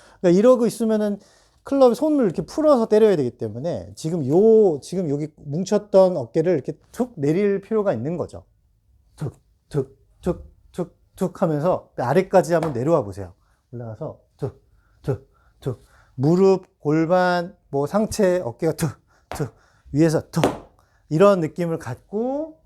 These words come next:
툭, 툭, 툭, 툭 하고 떨어뜨리면서 빵 쳐보는 거예요.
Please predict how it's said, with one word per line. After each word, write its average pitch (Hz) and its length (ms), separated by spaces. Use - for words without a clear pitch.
툭, - 260
툭, - 420
툭, - 400
툭 - 340
하고 226 140
떨어뜨리면서 220 960
빵 180 540
쳐보는 202 380
거예요. 90 280